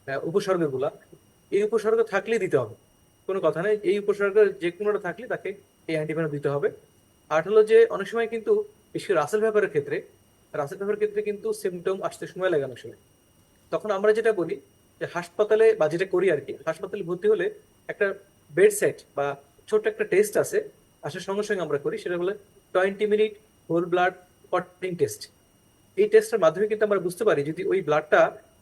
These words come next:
ক্লট, অর্থাৎ এটা একটা, আহ, রক্ত, কিছু রক্ত, পাঁচ এম এল রক্ত একটা টেস্ট টিউবে রাখা হয়, পাঁচ মি-, বিশ মিনিট পরে এটা দেখা হয়, যদি ক্লট করে না যায়, হ্যাঁ, তখন বুঝতে হবে যে এটা একটা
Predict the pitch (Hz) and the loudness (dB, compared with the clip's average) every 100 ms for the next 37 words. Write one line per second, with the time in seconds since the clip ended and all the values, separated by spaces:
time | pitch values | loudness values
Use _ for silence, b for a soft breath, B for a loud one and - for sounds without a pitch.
0 | _ - 190 - 151 196 196 202 202 208 | _ 0 2 2 -4 -4 -2 0 4 4
1 | 175 151 143 139 156 156 208 202 185 170 | 4 0 -2 0 -2 0 -4 -4 0 0
2 | 147 147 160 160 170 156 143 196 196 170 | 0 -2 -2 -2 -2 -2 -2 -4 -4 -2
3 | 170 - 175 143 131 143 190 - _ _ | -4 -2 0 0 0 -2 -6 -8 _ _
4 | _ _ _ _ 175 175 - 165 170 196 | _ _ _ _ -2 -2 -6 -6 -4 -4
5 | 233 233 - 165 190 - _ _ _ - | -4 -6 0 2 2 -4 _ _ _ -8
6 | 165 170 165 131 117 170 214 196 196 208 | 2 2 2 -2 -4 -4 -2 0 0 0
7 | - _ 196 202 208 165 147 170 165 113 | -8 _ 4 6 6 4 2 6 6 4
8 | - _ _ _ _ _ _ - 214 165 | -2 _ _ _ _ _ _ -4 -2 0
9 | 170 202 214 214 190 220 190 175 240 | -2 -2 2 4 4 4 2 0 -4